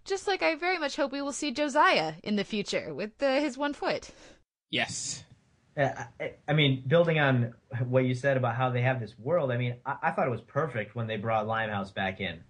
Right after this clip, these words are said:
Speaker 3: I thought
Speaker 1: Mm-hmm.
Speaker 3: that, you know, after last season, it was like, well, what are they gonna do with him? Is he gonna be completely gone? Are they gonna find a way to, to keep him around? But then just bringing him back for, like, these one, two episodes, small parts,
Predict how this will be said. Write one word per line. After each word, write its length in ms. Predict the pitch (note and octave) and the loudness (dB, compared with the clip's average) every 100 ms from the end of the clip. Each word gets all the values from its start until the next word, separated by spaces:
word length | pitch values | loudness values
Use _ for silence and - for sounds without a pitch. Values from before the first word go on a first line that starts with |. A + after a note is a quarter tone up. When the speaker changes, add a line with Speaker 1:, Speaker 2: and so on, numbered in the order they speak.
| - | -4
Speaker 3:
I 100 | A#2+ | 2
thought 280 | B2+ - | 4 4
Speaker 1:
Mm-hmm. 80 | G#2 | 4
Speaker 3:
that, 320 | A2 G#2+ - _ _ _ _ _ | 0 -2 -4 _ _ _ _ _
you 60 | A#2 | -2
know, 80 | A2+ | 2
after 320 | C3 C3 C3+ | 4 4 2
last 320 | C3+ C3 - | 4 2 0
season, 260 | C#3+ C#3 C3 | -4 -2 -2
it 40 | |
was 120 | A#2+ | 0
like, 100 | B2+ | -2
well, 160 | B2 B2 | 0 2
what 200 | C3 F3 | 2 2
are 40 | |
they 120 | E3 D#3+ | 0 -2
gonna 180 | D3+ | -2
do 180 | D3 D#3 | -4 -4
with 120 | D#3 D#3 | -4 -2
him? 180 | D3+ C#3+ | -2 0
Is 80 | |
he 60 | B2+ | 0
gonna 120 | A#2+ | 0
be 80 | A2+ | -2
completely 400 | G2+ B2 D#3+ D3 | -2 -2 -2 -2
gone? 360 | C3 C#3 D3 D3+ | 2 2 2 0
Are 60 | B2 | 0
they 100 | A#2 | 0
gonna 140 | A2 | -2
find 220 | - B2+ | 0 2
a 20 | C3 | 4
way 160 | C3 | 4
to, 140 | B2 A#2 - - | 4 -2 -10 -6
to 260 | A#2 G#2+ G2+ - | -2 -2 -4 -6
keep 220 | D3+ C#3+ | -6 -2
him 120 | C3 | 0
around? 480 | A2 B2+ C#3 C#3 C3 - _ _ - | 2 2 4 2 -2 -8 _ _ -4
But 120 | A#2+ | 2
then 140 | D3 D3 | 2 2
just 140 | D3+ | -2
bringing 300 | C3 E3+ F#3 | 0 2 2
him 120 | D3+ | 2
back 300 | B2+ B2+ C3 B2+ | 4 4 4 2
for, 100 | B2 | 0
like, 220 | A#2 A#2 | 2 0
these 200 | A#2+ A2+ | -2 -2
one, 400 | A#2 B2+ C3+ B2+ | 0 2 2 0
two 300 | - C#3 C3 | -2 2 4
episodes, 600 | B2+ B2 B2 A#2+ A#2+ A#2+ | 4 2 0 2 4 0
small 340 | - A#2 B2+ B2 | 0 2 2 2
parts, 500 | B2+ B2 A#2 - | 4 4 2 -4